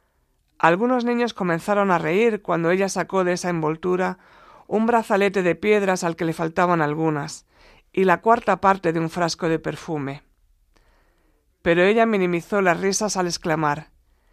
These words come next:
"¡Qué brazalete tan bonito!", mientras se lo ponía y rociaba un poco de perfume en su muñeca.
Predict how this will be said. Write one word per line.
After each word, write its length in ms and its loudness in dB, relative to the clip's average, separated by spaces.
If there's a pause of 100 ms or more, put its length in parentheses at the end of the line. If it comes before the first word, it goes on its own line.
(800)
"¡Qué 200 2
brazalete 580 2
tan 240 2
bonito!", 540 -2 (720)
mientras 400 0
se 100 -2
lo 160 2
ponía 580 0
y 100 0
rociaba 460 2
un 120 0
poco 260 2
de 80 0
perfume 560 -2
en 120 -2
su 180 -8
muñeca. 560 -2